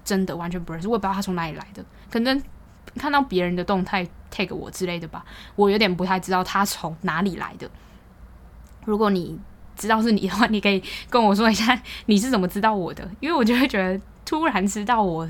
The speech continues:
这个人很怪，因为虽然我的 Instagram 是开着的，可是里面一定是从某个地方连接、连接、连接到我啊，所以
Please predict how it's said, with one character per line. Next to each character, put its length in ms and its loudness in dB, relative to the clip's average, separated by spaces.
这 140 -4
个 100 0
人 160 0
很 180 -4
怪， 220 2
因 80 2
为 100 -2
虽 140 2
然 80 6
我 120 0
的 260 -4
Instagram 480 0
是 80 -4
开 320 -2
着 180 -8
的， 100 -16
可 80 2
是 60 2
里 120 4
面 220 2
一 60 0
定 120 4
是 140 2
从 180 0
某 140 0
个 80 2
地 60 0
方 120 2
连 160 2
接、 140 0
连 160 -4
接、 120 -6
连 200 -4
接 140 -2
到 100 2
我 240 -4
啊， 140 -12
所 120 0
以 60 0